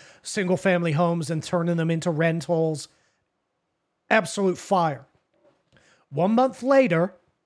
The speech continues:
pandemic levels. Pandemic levels aren't good. Danielle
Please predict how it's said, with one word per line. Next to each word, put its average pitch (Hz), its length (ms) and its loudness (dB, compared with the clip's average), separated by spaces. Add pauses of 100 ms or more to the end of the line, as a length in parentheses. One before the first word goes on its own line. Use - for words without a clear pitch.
(1600)
pandemic 180 560 0
levels. 143 520 -6 (1000)
Pandemic 254 500 2
levels 202 380 0
aren't 185 260 -2
good. 123 400 -4 (1200)
Danielle 175 640 0